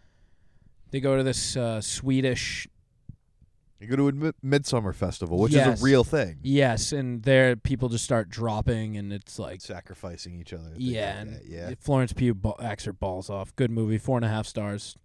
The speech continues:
Speaker 2: Florence Pugh's hot as fuck.
Speaker 1: She's really hot in this movie too. Uh, big recommend. The movie opens with her family, her sister, fucking taking out her family with fucking. <laughs> Uh, we did talk Self-Reliance.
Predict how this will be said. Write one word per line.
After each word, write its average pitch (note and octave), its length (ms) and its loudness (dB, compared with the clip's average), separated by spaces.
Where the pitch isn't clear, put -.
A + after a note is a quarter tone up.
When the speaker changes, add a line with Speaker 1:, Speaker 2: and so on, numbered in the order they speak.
Speaker 2:
Florence A#2+ 200 -14
Pugh's - 300 -12
hot - 260 -20
as - 160 -20
fuck. D#2+ 200 -20
Speaker 1:
She's G2+ 320 -6
really F#2 280 -6
hot F#2+ 180 -6
in F2 40 -12
this G2+ 160 -14
movie G#2+ 240 -8
too. A2 240 -6
Uh, B2 300 0
big C#3+ 200 6
recommend. A#2 400 0
The C3+ 100 4
movie D#3 320 6
opens B2+ 360 2
with G#2 120 -6
her G#2+ 160 -4
family, G#2+ 500 -8
her A#2+ 220 -4
sister, G#2 400 -10
fucking G#2 340 -10
taking A2+ 260 -10
out A2 200 -10
her A#2 100 -10
family A2+ 400 -8
with A2+ 140 -10
fucking. A2+ 420 -12
<laughs> - 300 -6
Uh, D#3+ 200 6
we F3 80 8
did F3 220 6
talk F#3 240 12
Self-Reliance. D#3+ 880 6